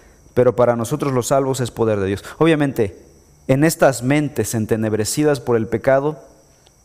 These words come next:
el evangelio es una locura, es una tontería. Pablo dice,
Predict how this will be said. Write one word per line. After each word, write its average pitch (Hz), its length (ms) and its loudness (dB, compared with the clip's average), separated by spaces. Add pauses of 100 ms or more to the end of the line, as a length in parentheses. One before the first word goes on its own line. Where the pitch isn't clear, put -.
(160)
el 123 120 2
evangelio 147 640 -2 (140)
es 127 320 -2
una 113 260 -2
locura, 101 640 -8 (500)
es - 240 0
una 202 380 2
tontería. 110 540 0
Pablo 160 300 4
dice, 214 520 -2